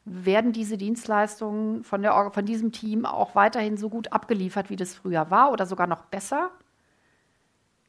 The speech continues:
Die Ressourcen steuern, ne? Also wie wollen wir wirklich auch gucken, schaffen die, das war auch eine offene Frage, schaffen die das zu viert jetzt da, was vorher zehn Leute oder so gemacht haben, ne? Also sich an diesen Themen irgendwie, äh,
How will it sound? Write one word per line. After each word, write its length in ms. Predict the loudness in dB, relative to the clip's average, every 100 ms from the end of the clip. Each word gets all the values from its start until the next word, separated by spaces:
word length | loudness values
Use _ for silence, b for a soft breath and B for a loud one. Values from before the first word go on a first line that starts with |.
| _ _ -4
Die 100 | 0
Ressourcen 680 | 2 0 2 6 6 4 -4
steuern, 600 | -2 4 4 6 2 0
ne? 200 | 0 0
Also 300 | 0 -2 -4
wie 260 | -6 -6 -2
wollen 300 | 0 0 -2
wir 120 | -4
wirklich 260 | -6 -6 -8
auch 140 | -6
gucken, 420 | -4 -2 -4 -6 -4
schaffen 380 | -2 0 2
die, 120 | 0 -2
das 180 | -8
war 120 | -4 -2
auch 80 |
eine 120 | -2 -6
offene 200 | -8 -8
Frage, 280 | -6 -6
schaffen 320 | -6 -10 -6 -4
die 80 |
das 220 | -4 -8 -12
zu 100 | -18
viert 340 | -10 -10 -6
jetzt 320 | -10 -8 -6
da, 220 | -2 -2 -4 B
was 200 | -6 -6
vorher 580 | -4 -4 -2 0 0 -2 -12 -14 -10
zehn 240 | 0 4
Leute 340 | 6 6 2 0
oder 160 | -4
so 140 | -4 -4
gemacht 340 | -4 -6 -8
haben, 220 | -10 -4
ne? 180 | -4 -4 -8 B B B
Also 200 | -4 -4
sich 280 | -10 -6
an 140 | -4 -2
diesen 320 | 0 0 0
Themen 400 | 0 0 2 2
irgendwie, 640 | 0 -2 -2 -2 -2 -2
äh, 320 | 0 4 4